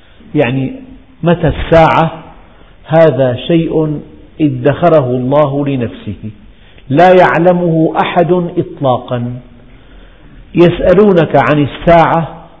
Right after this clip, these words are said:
قل إنما علمها عند الله، علمها عند الله، وما يدريك لعل الساعة تكون قريبة". قد تأتي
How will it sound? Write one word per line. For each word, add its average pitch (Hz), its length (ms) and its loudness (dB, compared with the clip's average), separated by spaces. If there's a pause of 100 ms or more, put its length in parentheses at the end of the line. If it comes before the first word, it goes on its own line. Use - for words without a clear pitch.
(140)
قل 160 300 2
إنما 147 1040 0
علمها 156 540 0
عند 139 400 -2
الله، 110 340 -4 (2250)
علمها 151 680 0 (180)
عند 139 280 0
الله، 117 280 -2 (920)
وما 208 400 4
يدريك 170 560 2
لعل 147 460 2
الساعة 147 800 2
تكون 143 500 -2
قريبة". 135 500 -4 (2000)
قد 202 120 0
تأتي 135 480 -2